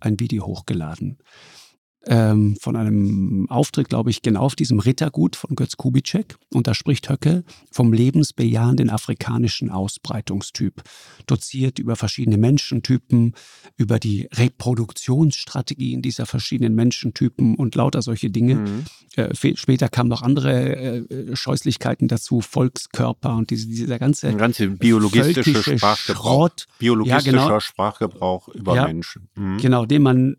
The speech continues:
Speaker 1: wirklich schwer trägt, weil, äh, es kein Verdienst ist. Ja?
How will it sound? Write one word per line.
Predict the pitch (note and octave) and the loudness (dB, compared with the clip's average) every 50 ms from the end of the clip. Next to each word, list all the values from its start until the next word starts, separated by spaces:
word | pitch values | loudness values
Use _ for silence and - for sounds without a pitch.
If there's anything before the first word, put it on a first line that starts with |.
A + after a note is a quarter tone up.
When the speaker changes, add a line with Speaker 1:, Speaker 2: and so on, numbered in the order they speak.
| _ - | _ -2
Speaker 1:
wirklich | C#3 D#3+ F3 - - G3 - | 0 0 0 0 -2 -4 -4
schwer | - - - B2 C3 C#3 D3 D#3+ D#3 - | -4 -6 -6 -4 -4 -2 -2 -4 -4 -6
trägt, | - - B2 C3 D3+ C#3 - - - A2 A2+ A2+ | -6 -6 -4 -4 -4 -6 -8 -12 -12 -6 -4 -2
weil, | A#2 A#2 A#2+ B2 | -2 0 -2 -2
äh, | - B2 A#2 A2+ - - D#2 - - _ _ - G#3+ G#3+ - - - - A#2 D#2+ - | -2 -4 -6 -6 -8 -10 -12 -14 -14 _ _ -20 -18 -16 -14 -12 -10 -10 -10 -8 -6
es | C#3 - - | -6 -6 -4
kein | - - C#3 C#3 - | -2 2 2 2 2
Verdienst | - C#3 A#2+ A2+ C3 C3+ C#3+ C#3+ - - - | 2 2 2 4 6 6 4 4 0 -6 -12
ist. | - A2 - - | -12 -12 -12 -12
Ja? | - A2+ B2 B2 | -10 -10 -10 -10